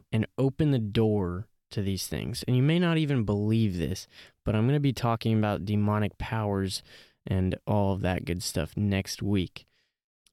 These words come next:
And, and the Bible says, okay, no, that's for next week. <laughs> I just get so excited. So I'll be discussing next week, hopefully, the topic of,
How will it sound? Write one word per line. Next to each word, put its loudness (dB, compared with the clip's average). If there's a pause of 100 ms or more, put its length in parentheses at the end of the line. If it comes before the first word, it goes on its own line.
And, 2
and 2
the 2
Bible 2
says, 0
okay, -4 (140)
no, 0
that's -2
for 2
next 0
week. -10 (440)
<laughs> -2 (800)
I 0
just 0
get 0
so 0
excited. -4 (1300)
So 2
I'll 2
be 4
discussing 2
next 0
week, 0 (100)
hopefully, 0
the -2
topic -2 (140)
of, -2